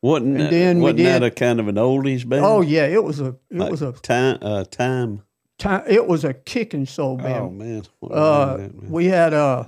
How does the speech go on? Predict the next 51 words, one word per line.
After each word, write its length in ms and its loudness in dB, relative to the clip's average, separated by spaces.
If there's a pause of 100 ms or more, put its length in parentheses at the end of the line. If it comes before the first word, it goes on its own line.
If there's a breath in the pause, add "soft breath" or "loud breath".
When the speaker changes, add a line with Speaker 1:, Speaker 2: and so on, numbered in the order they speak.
Speaker 1:
I 60 -10
remember 260 0
seeing 380 0
a 40 -4
video 680 -2
of 140 -14
y'all 200 -8
Speaker 2:
Yeah, 200 4
we, 320 0
you 120 -4
know, 180 4
we 140 0
did 160 2
Speaker 1:
over 100 2
Speaker 2:
the 60 4
Speaker 1:
in 60 2
Speaker 2:
whole 140 4
Speaker 1:
Saint 200 2
Simons. 460 -2
Might 120 -2
Speaker 2:
Yeah, 60 4
Speaker 1:
have 100 4
been 80 4
Speaker 2:
we 220 4
were 80 2
Speaker 1:
Emmeline's. 580 -4 (420)
Speaker 2:
You 120 -2
know, 140 -2
there 180 2
was, 240 0
there 120 0
was 100 -2
plenty 260 0
of 80 0
work 260 0
back 220 -6
then, 240 -6
and 120 -4
that 180 -2
was, 260 -8 (540)
that 220 0
was 100 -4
Speaker 1:
Mm-hmm. 120 -4
Speaker 2:
one 180 0
of 40 0
my, 360 -2
uh, 260 -6 (960)
favorite, 520 -2 (120)
um, 500 -6 (1000)
you 140 -2
know, 240 -6